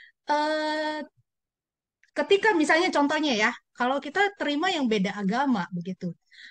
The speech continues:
berarti ya memang kita ya, eh, eng-, nggak harus masuk di dalam ranah yang di mana dia memandang Tuhan dan lain sebagainya. Karena tujuan kita itu adalah men-, apa namanya, menolong dia untuk mengenali apa yang sesungguhnya terjadi pada diri. Kalau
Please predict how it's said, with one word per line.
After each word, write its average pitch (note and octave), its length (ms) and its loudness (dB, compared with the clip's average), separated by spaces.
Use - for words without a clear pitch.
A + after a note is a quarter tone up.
berarti A#3 400 2
ya C#4 80 2
memang D4 400 0
kita E4 320 -4
ya, F#3 320 0
eh, F#3+ 400 0
eng-, G3 160 2
nggak G3 240 0
harus A3 240 -2
masuk A#3 280 -4
di G#3+ 80 -2
dalam A3 320 2
ranah A3+ 480 -2
yang G3 180 -4
di G3+ 160 2
mana F#3 320 4
dia A#3 80 2
memandang F#3 480 -2
Tuhan A3+ 480 -2
dan F#3 80 2
lain F3+ 160 2
sebagainya. F3+ 560 0
Karena C4+ 240 -2
tujuan G#3 320 -2
kita G3+ 240 -6
itu C4 160 -4
adalah G#3 320 -2
men-, A#3+ 320 0
apa A#3 240 -4
namanya, A#3 480 -2
menolong B3 560 2
dia B3 160 0
untuk C4 320 -4
mengenali A3 560 -2
apa C4 240 -2
yang B3+ 80 2
sesungguhnya A3 640 0
terjadi G3 400 0
pada F3+ 320 -4
diri. F3+ 240 -4
Kalau F4+ 160 2